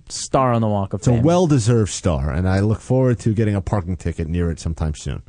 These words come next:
Speaker 1: Uh, if awkward call screener Drew, who I think is out here, uh, is out there listening, can get Stapes on the line. He wanted to participate in the next news story. Uh, Beyonce gives birth to baby girl.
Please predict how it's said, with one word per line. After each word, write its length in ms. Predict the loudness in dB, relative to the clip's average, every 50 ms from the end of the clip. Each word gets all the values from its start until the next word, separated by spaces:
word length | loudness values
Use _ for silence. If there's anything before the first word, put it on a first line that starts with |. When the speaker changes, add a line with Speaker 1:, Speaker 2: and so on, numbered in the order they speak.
| -20 -20 -20 -20 -20 -20 -20 -20 -20 -20 -20 -20 -10 -4
Speaker 1:
Uh, 100 | 0 0 2
if 80 | 2
awkward 340 | 2 0 2 0 0 -2 0
call 180 | 2 0 0 0
screener 340 | 0 0 0 2 2 0
Drew, 220 | 2 2 2 4 4
who 60 | 4
I 80 | 2 2
think 160 | 0 0 -2
is 120 | 0 0 0
out 140 | 0 0
here, 240 | 0 0 0 0 0
uh, 240 | 0 0 0 0 -2
is 120 | -2 -2 -2
out 100 | -2 -2
there 160 | -2 -2 -2
listening, 500 | 0 -2 -2 -2 -4 -6 -4 -4 -6 -8
can 140 | -6 -6 -4
get 160 | -4 -4 -4 -4
Stapes 360 | -4 -2 0 0 0 0 -2
on 80 | -4 -2
the 80 | -2
line. 220 | -4 -4 -4 -2 -2
He 80 | 0
wanted 260 | 0 0 0 0 0 -2
to 100 | -4 -4
participate 580 | -4 -4 -2 -2 -4 -4 -2 -2 0 0 0
in 100 | 0 0
the 60 | 0 -2
next 240 | -2 -2 -4 -4
news 200 | -2 -2 -2 -2 -4
story. 360 | -4 -6 -4 -2 -2 -2 -2
Uh, 100 | -2 -2
Beyonce 540 | 0 0 0 2 2 0 0 2 0 0 2
gives 200 | 2 0 0 -2
birth 320 | 0 0 0 0 0 0
to 100 | -2 -4
baby 460 | -2 0 2 2 2 2 0 -2 -2
girl. 600 | 0 0 2 2 2 2 2 2 0 -2 -4 -10